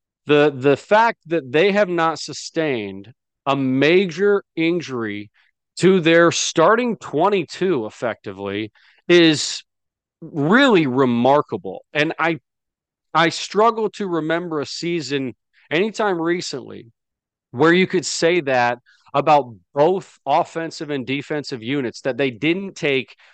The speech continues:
one single blow to those units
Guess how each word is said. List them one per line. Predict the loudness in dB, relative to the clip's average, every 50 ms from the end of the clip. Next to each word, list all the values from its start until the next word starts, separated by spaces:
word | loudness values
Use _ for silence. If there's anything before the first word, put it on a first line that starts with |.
| _ _
one | -16 -12 -6 -2 0 0 2 2 0 -2 -4
single | -8 -10 -8 -4 -2 -2 -2 -2 -2 -2 -2 -2 -2 -2 -6 -10 -12
blow | -6 -2 0 0 0 0 -2 -2 -4 -6 -8 -8 -10 _ _ _ _ _ _ _ _ -14
to | -8 -6 -4 -2 -2
those | -2 -2 -2 -4 -4 -8 -8
units | -6 -6 -4 -4 -4 -6 -6 -8 -12 -16 -16